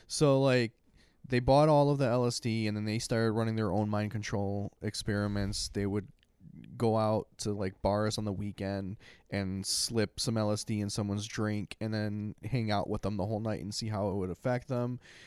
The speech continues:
take 'em back to hotel rooms and get them prostitutes and shit. And, like, it, it was a whole fucking thing. And then eventually, I think, uh, I, I think what eventually started happening, because it,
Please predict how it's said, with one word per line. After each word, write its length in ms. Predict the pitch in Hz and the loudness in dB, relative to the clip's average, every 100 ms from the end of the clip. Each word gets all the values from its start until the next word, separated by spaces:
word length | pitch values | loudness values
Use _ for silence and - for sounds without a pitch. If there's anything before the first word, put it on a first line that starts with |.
| - | -8
take 200 | - 110 | -4 -4
'em 60 | 104 | -2
back 240 | 107 101 | -2 -2
to 60 | - | -4
hotel 440 | 107 98 123 110 | -6 -2 0 0
rooms 440 | 107 110 107 104 104 | 0 -2 -2 -4 -6
and 80 | 98 | -6
get 120 | 104 | -6
them 120 | 98 | -6
prostitutes 760 | - 107 104 - - 110 101 107 | -2 0 -2 -4 -6 -4 -4 -6
and 120 | 107 | -6
shit. 380 | - 107 104 95 | -4 -2 -2 -4
And, 280 | 95 90 65 - - - - | -8 -10 -10 -18 -20 -12 0
like, 180 | 113 | 0
it, 300 | 104 - 53 - | 0 -6 -14 -6
it 100 | 147 | 4
was 160 | 151 143 | 6 6
a 60 | |
whole 180 | 131 135 | 4 2
fucking 360 | - 120 113 104 | 2 0 -2 -2
thing. 300 | 110 98 85 | -2 -2 -4
And 100 | 110 | 0
then 100 | 127 | 2
eventually, 920 | 143 156 180 - 165 139 127 120 117 117 _ _ - _ _ | 4 4 4 4 4 4 2 2 -2 -4 _ _ -20 _ _
I 80 | 117 | -4
think, 400 | - 127 120 - | 0 0 -2 -4
uh, 640 | 104 107 104 104 101 92 - - - _ _ _ _ - 71 - _ _ - | 0 2 2 2 0 -2 -4 -12 -20 _ _ _ _ -16 -14 -14 _ _ -4
I, 180 | 117 113 - - - - _ _ _ _ _ 143 | -2 -2 -8 -16 -18 -20 _ _ _ _ _ -2
I 60 | |
think 340 | 135 170 185 - | 0 2 0 2
what 200 | 151 - _ - | 0 0 _ -4
eventually 380 | 127 127 139 | -2 0 -2
started 300 | 120 113 104 | -2 -2 -2
happening, 580 | 110 110 - 104 95 98 - - - - | 0 -2 -4 -6 -6 -10 -14 -20 -20 -2
because 300 | 160 170 202 | 0 4 4
it, 180 | - 170 | 4 -8